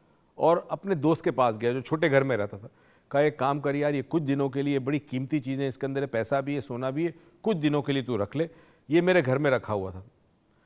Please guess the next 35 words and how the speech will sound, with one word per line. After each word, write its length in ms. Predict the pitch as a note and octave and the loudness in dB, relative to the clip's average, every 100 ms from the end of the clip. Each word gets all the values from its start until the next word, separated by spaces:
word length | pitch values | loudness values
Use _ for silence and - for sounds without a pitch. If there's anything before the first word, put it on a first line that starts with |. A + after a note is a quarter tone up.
| _ _ _ | _ _ _
दोस्त 200 | G2 A2 | -8 -4
ने 80 | C#3+ | 2
कहा, 80 | E3 | 2
"ठीक 200 | E3 A3 | 2 4
है, 60 | A3 | 6
मैं 100 | G3+ | 6
रख 140 | G#3+ | 4
लूँगा।" 240 | G#3+ F#3+ | 2 2
दोस्त 360 | F3 A#2+ D3 D#3 | 0 -2 -2 -2
की 80 | G3+ | 0
बात 260 | F#3 F3+ | 0 0
थी। 80 | D#3+ D#3 _ _ | -6 -12 _ _
खैर 160 | - E3 | 2 2
जी, 140 | D#3 | 2
ये 80 | D#3+ | -2
चला 280 | B2+ B2 C3 | 0 0 0
गया। 200 | B2 A#2+ - _ _ _ _ | 0 -6 -10 _ _ _ _
वो 140 | D3+ A#3+ | 2 4
जो 120 | A#3+ | 6
साहब 200 | G3 A3+ | 8 8
बिजनेसमैन 560 | D3+ C#3+ G3+ F3+ G3+ G3+ | 8 2 2 2 0 0
थे, 60 | |
रात 220 | E3 D#3+ | 2 2
को 120 | D3 F3+ | 2 0
जब 180 | F3 | 2
इन्होंने 260 | E3+ E3+ E3+ | 0 -2 -2
ये 60 | D#3+ | 0
दौलत 360 | C3 D3 C#3+ | 4 4 2
अपने 260 | C#3 C#3+ C#3 | 0 -2 0
गरीब 280 | B2+ C#3+ D3 | 2 0 0
दोस्त 260 | C3+ C3 | 0 -2
के 60 | - | -2
पास 240 | C#3 C3+ | 0 0
भेज 220 | A2 B2+ | 0 -2
दी, 220 | C3+ B2 | -2 -6